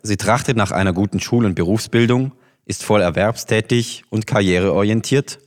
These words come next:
strebt nach Selbstverwirklichung im Beruf und entspricht somit dem Paradigma des Homo economicus.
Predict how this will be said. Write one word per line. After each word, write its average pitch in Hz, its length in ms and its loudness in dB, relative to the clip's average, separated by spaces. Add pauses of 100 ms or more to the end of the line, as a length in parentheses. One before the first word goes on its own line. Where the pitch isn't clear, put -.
(380)
strebt - 360 -4
nach 92 120 0
Selbstverwirklichung 101 840 -2
im 85 120 -2
Beruf 95 520 -2 (340)
und 160 360 0
entspricht - 480 -4
somit 139 320 0
dem 98 120 0
Paradigma 110 600 0
des 90 220 -4
Homo 110 240 2
economicus. 92 800 -2